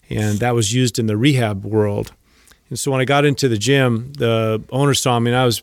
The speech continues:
you know, pretty fit at the time, coming off sport. And he said, "Hey, I need trainers. Do you wanna work here?" I'm like, "I, I got another job. I just graduated from college." And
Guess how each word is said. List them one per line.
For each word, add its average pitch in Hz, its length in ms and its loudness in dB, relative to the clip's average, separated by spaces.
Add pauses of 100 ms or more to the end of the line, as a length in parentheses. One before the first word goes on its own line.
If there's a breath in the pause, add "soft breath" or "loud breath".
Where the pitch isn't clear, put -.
(120)
you 156 80 -2
know, 107 140 -2 (160)
pretty 160 180 2
fit 139 200 2
at 120 60 -2
the 120 100 -4
time, 117 320 0
coming 117 280 0
off 107 160 -2
sport. 113 440 0
And 107 240 0 (300 loud breath)
he 131 140 -4
said, 123 180 -2
"Hey, 139 140 2
I - 20 2
need 139 180 2
trainers. 147 440 0
Do 123 60 -6
you 131 40 -2
wanna 127 160 -2
work 156 300 2
here?" 123 100 2
I'm 110 80 0
like, 110 140 -2
"I, 110 220 0 (140)
I 123 40 -2
got 127 80 2
another 113 240 0
job. 104 400 0
I - 20 -2
just 104 160 -4
graduated 104 380 0
from 90 100 -10
college." 110 560 0
And 101 140 -4